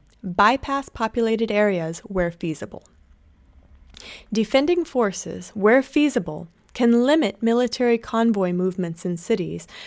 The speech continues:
and set up camps and positions outside cities,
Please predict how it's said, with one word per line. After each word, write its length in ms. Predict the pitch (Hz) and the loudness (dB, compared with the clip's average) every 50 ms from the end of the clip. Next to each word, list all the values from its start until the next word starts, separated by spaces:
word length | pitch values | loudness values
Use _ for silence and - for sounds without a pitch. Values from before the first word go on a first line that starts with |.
| - - | -8 -2
and 180 | 220 214 220 | 2 2 2
set 220 | 214 - - 233 233 | 2 2 2 4 4
up 160 | 262 262 - | 2 0 -2
camps 400 | - - 214 185 175 - - - | -8 -8 -6 -6 -6 -6 -6 -4
and 160 | - 202 185 | -4 -4 -2
positions 540 | - 208 185 226 233 220 - 190 185 180 180 | -2 -2 2 2 2 2 2 -2 -4 -2 0
outside 680 | - 196 196 - - - - 285 285 311 302 262 214 | 2 2 2 0 -2 -6 -4 -2 0 0 0 -2 -2
cities, 540 | - - - 165 - 156 - 196 185 - - | -6 -6 -6 -6 -6 -6 -8 -10 -12 -14 -16